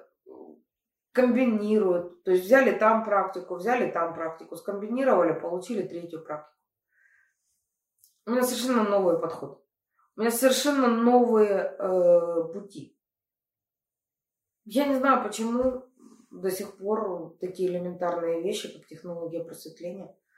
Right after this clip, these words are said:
м, не стали массовыми. Но мы живём в такой реальности,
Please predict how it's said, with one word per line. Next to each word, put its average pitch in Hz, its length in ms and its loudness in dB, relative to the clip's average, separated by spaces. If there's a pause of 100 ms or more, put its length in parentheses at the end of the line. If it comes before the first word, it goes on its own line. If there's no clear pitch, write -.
(320)
м, 156 1200 -14
не 165 80 -14
стали 185 320 0
массовыми. 151 640 -12 (960)
Но 226 1000 0 (840)
мы 220 200 -4
живём 247 260 0
в - 80 -10
такой 202 280 -6
реальности, 180 520 -6